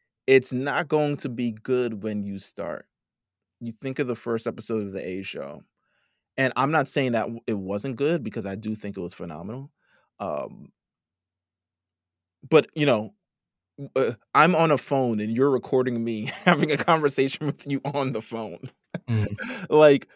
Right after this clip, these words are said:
Speaker 1: we're recording it that way. But then I think of, like, earlier than that, right? Like, my first episode of Two Belts. My first episode of Two Belts probably was terrible. And I'm not sure how your first episode of, uh, whatever podcast you started with, I forgot which it,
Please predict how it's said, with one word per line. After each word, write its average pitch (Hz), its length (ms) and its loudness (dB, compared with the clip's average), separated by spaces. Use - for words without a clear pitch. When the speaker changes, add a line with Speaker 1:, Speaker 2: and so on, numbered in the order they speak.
Speaker 1:
we're 151 240 6
recording 151 440 4
it 113 200 -2
that 120 240 4
way. 110 240 0
But 117 200 -2
then 143 140 2
I 143 80 4
think 151 220 -2
of, 127 100 0
like, 123 200 0
earlier 139 380 2
than 87 220 -8
that, 80 180 -6
right? 101 220 -2
Like, 117 160 -2
my 107 100 -6
first 123 300 -6
episode 113 320 -6
of 95 80 -8
Two 120 180 -6
Belts. 92 320 -6
My 117 120 -4
first 135 280 -6
episode 120 320 -6
of 104 80 -8
Two 127 140 -8
Belts 110 200 -6
probably 92 420 -6
was 78 180 -12
terrible. - 500 -10
And 104 540 -6
I'm 117 120 -2
not 131 140 -4
sure 123 120 -2
how 117 120 2
your 113 160 0
first 110 240 -6
episode 104 400 -6
of, 87 360 -8
uh, 57 880 -14
whatever 98 280 -10
podcast - 440 -12
you - 60 -20
started 82 360 -14
with, 87 200 -20
I 101 40 -18
forgot 92 300 -10
which 87 200 -16
it, - 160 -18